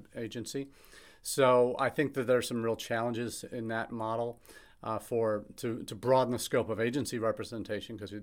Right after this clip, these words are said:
you are limiting yourself to a fairly, uh, narrow cross-section of agencies out there that, uh, have the bandwidth and capacity and, and budget to afford that, those fees every five to ten years. So,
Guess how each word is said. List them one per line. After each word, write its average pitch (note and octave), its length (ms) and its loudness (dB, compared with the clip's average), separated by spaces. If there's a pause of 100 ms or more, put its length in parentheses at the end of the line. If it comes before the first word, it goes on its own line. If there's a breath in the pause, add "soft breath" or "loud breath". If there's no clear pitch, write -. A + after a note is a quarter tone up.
you A#2 140 -6
are A2 120 -4
limiting G#2+ 340 -8
yourself G#2+ 340 -12
to A#2 140 -14
a G#2+ 40 -10
fairly, G#2+ 520 -10 (460 loud breath)
uh, G2+ 320 -10 (1600 soft breath)
narrow B2 440 4 (100)
cross-section B2 800 -2
of A2 240 -6
agencies A#2 580 -6
out A2 220 -2
there A#2 180 -2
that, A2 220 -4 (180)
uh, A2+ 100 -6
have A2 200 -8
the G#2+ 80 -8
bandwidth A2 540 -6
and G#2 240 -8
capacity G#2 760 -10
and, G2 260 -10 (120)
and A2 160 -12
budget G#2 320 -8
to G#2+ 260 -14 (220 loud breath)
afford B2+ 340 -4
that, A#2 260 -6
those A#2+ 220 -6
fees A2 400 -12 (340 loud breath)
every G#2 360 -6 (100)
five G#2+ 180 -8
to - 120 -20
ten A2+ 180 -10
years. - 320 -14 (420 loud breath)
So, D3 520 6